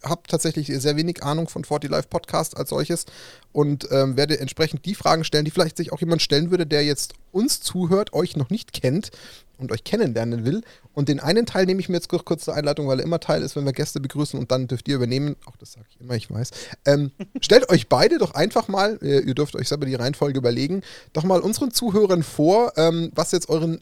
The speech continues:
euren Magic-Background betrifft. Ich meine, dass wir, äh, noch natürlich ausführlich über euren Podcast sprechen werden, ist selbstredend, aber wir wollen ja wissen, wo kommt denn eure Magic-Karriere her? Wann habt ihr angefangen? Ähm, habt ihr Pausen gemacht?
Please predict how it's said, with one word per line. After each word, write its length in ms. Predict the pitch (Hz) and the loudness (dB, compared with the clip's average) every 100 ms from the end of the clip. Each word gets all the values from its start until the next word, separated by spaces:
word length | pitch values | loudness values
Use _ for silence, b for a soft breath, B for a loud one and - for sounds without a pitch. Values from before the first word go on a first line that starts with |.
| - | -4
euren 240 | 160 185 190 | -2 0 -2
Magic-Background 1000 | 359 - 117 120 - - 117 117 113 - | -2 -4 -4 -6 -6 -4 -2 -2 -6 -10
betrifft. 380 | 123 - 117 117 | -10 -8 -8 -8
Ich 100 | 131 | -4
meine, 140 | 127 | -2
dass 180 | 143 - | -2 -4
wir, 80 | - | -2
äh, 160 | 139 - - - | -2 -4 -8 -12
noch 260 | 135 - - | -12 -12 -6
natürlich 500 | 123 - 190 170 - | -6 -2 -2 -2 0
ausführlich 440 | 143 - 160 143 | 0 2 0 0
über 120 | 143 143 | -2 0
euren 140 | 123 | 0
Podcast 380 | 160 - 117 - | -4 -4 -8 -8
sprechen 320 | - - 117 | -14 -12 -4
werden, 260 | 110 147 160 b b - | -2 -2 -6 b b -8
ist 240 | 123 - - | -6 -4 4
selbstredend, 840 | 156 170 - 139 160 147 196 - | 4 4 -2 2 2 2 0 0
aber 240 | 139 131 | 2 4
wir 140 | 135 127 | 2 2
wollen 160 | 170 | 2
ja 120 | 135 | 0
wissen, 300 | 147 - 156 b b b - - _ | 0 -2 -2 b b b -20 -20 _
wo 140 | 151 156 | -4 2
kommt 240 | 285 330 | 2 2
denn 80 | 139 | 2
eure 180 | 131 127 | 2 2
Magic-Karriere 580 | 262 - - 143 131 113 | 0 -2 0 0 2 2
her? 240 | 117 107 | 0 2
Wann 160 | 180 185 | 0 0
habt 160 | - | 0
ihr 100 | 190 | -2
angefangen? 760 | 185 190 165 160 156 151 147 - | 0 -2 0 0 2 -2 -2 -2
Ähm, 180 | 139 151 | -2 -2
habt 140 | - | -2
ihr 80 | 185 | -2
Pausen 400 | - 139 165 147 | -2 -2 0 0
gemacht? 340 | 135 131 - | -2 -4 -6